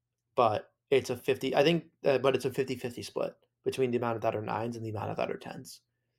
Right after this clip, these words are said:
And I bought a P S A nine, and it looks like it had nice corners, but, um, gearing up for football, we're at least now heading towards training camp, so that's, like, the, the money man,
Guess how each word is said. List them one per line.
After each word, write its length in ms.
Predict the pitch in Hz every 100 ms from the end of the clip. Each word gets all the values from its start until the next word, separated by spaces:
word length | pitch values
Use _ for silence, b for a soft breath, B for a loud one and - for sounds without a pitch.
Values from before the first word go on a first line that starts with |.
| _ _ _ _ _ _ _
And 240 | 139 127 127
I 40 |
bought 160 | 131 135
a 40 |
P 140 | 147 143
S 120 | 135
A 80 | 139
nine, 360 | 131 127 131
and 120 | 135
it 40 | 120
looks 140 | 123
like 80 | 131
it 80 | 127
had 100 | 120
nice 200 | 120 117
corners, 360 | - 117 123 120
but, 300 | 131 117 - b b b _ _ _ _ -
um, 260 | 131 120
gearing 280 | 117 147 165
up 100 | 170
for 80 | 170
football, 580 | 143 156 156 143 147 139
we're 120 | 151
at 60 | 143
least 200 | 147 135
now 460 | 131 135 139 143
heading 240 | 139 131 135
towards 260 | 139 135
training 320 | - 139 131
camp, 400 | 127 131 120 123 -
so 400 | - 135 123 117
that's, 340 | 120 120 123 -
like, 220 | 131 -
the, 220 | 127 123
the 100 | 127
money 320 | 123 123 123
man, 560 | 123 120 120 120 120